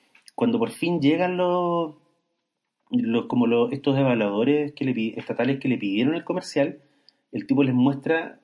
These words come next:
lo que él cree que es una disculpa. Y resulta que lo que hay es un comercial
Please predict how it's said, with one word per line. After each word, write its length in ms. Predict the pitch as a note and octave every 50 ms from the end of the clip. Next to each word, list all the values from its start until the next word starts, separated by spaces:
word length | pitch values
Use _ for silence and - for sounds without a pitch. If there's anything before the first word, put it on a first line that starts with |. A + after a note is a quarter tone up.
| _ -
lo 180 | A#2+ A2+ G#2+
que 80 | G#2 C3+
él 140 | C#3 C3+ C#3
cree 240 | - C3+ C#3 D3 D3
que 60 | D3
es 60 | C#3
una 120 | C#3+ D3+ C#3+
disculpa. 500 | B2+ - - - - - - - - - _ _ _ _ _ _ _ _ _ _ _ _ _ _ _ _ _ _ _ _ _ _ -
Y 80 | C#3
resulta 340 | A#2 - - D3+ C#3+ D3+ D3+
que 80 | D3+ D3
lo 120 | C#3+ C#3
que 120 | C3 C#3+
hay 180 | C3+ C#3+ D#3+ C#3+
es 140 | D3 - -
un 120 | D3+ C#3+ -
comercial 720 | - C#3+ C#3 B2+ B2 - - - F#3 D#3+ C3+ B2+ E3+ -